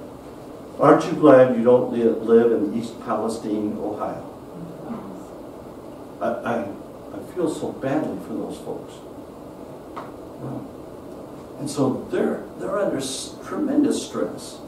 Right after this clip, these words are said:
Speaker 1: "I don't even want to bathe my children because of the water." "Well, drink bottled water."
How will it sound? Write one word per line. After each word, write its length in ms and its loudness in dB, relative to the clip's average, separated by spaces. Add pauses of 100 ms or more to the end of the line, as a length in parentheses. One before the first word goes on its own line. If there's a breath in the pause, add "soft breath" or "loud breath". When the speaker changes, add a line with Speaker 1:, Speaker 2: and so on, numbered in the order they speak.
(880)
Speaker 1:
"I 80 4
don't 160 8
even 140 4
want 260 6
to 60 0
bathe 320 6
my 240 4
children 460 2 (120)
because 320 -4
of 120 -10
the 60 -8
water." 440 -2 (1120)
"Well, 180 6
drink 240 8
bottled 380 10
water." 260 2